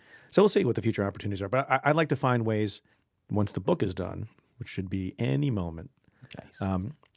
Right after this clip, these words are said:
Speaker 1: to do other things in public service. And there's lots of things that citizens can do now. There, there are a lot of ways to support a lot of things. We just did a broadcast with Vanita Gupta, who was the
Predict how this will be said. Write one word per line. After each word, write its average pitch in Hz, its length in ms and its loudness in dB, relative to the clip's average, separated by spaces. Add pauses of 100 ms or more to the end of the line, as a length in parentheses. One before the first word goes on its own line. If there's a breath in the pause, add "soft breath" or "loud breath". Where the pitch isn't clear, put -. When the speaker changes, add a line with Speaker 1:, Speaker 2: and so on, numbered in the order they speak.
(120)
Speaker 1:
to - 100 -8
do 110 180 2
other 120 220 4
things 107 300 2
in 95 100 0
public 95 280 -6
service. 143 280 -4
And 123 80 -2
there's 113 100 -2
lots 170 160 0
of 147 60 -4
things 127 120 2
that 107 80 -4
citizens 127 360 -2
can 87 100 -4
do 85 120 -8
now. 82 220 -14 (440 soft breath)
There, 110 160 2
there 117 140 0
are - 20 4
a 120 40 4
lot 156 140 4
of 151 60 6
ways 131 180 6
to 117 60 2
support 107 300 2
a - 20 4
lot 101 160 0
of 98 80 -4
things. 107 260 -6
We 104 80 0
just 107 180 -4
did 107 120 2
a 101 80 0
broadcast 104 540 -4
with 95 180 -2
Vanita 98 240 -2
Gupta, 127 260 -4
who 98 100 -4
was 98 140 -6
the 90 160 -8